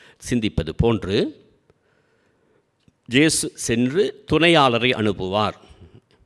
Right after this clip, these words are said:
பரிசுத்த ஆவியானவரை பற்றி நாங்கள் சிந்திக்கின்றோம். இன்றைய நாளிலும் இந்த பரிசுத்த ஆவியானவருடைய வல்லமை அல்லது அவருடைய செயற்பாடு எவ்வாறு இருக்கும் இது என்பதை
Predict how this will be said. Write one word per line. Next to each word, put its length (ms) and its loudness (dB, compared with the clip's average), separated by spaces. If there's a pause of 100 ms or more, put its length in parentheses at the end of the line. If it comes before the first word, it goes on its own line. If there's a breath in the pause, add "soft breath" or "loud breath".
(100)
பரிசுத்த 400 -8
ஆவியானவரை 520 -4
பற்றி 200 -10
நாங்கள் 300 -8
சிந்திக்கின்றோம். 520 -14 (1300)
இன்றைய 300 6
நாளிலும் 440 6
இந்த 180 4
பரிசுத்த 640 4
ஆவியானவருடைய 1600 2 (300 soft breath)
வல்லமை 680 4
அல்லது 300 -2
அவருடைய 340 -4
செயற்பாடு 1000 0 (200)
எவ்வாறு 460 4
இருக்கும் 460 -6 (1080)
இது 420 -6
என்பதை 600 -4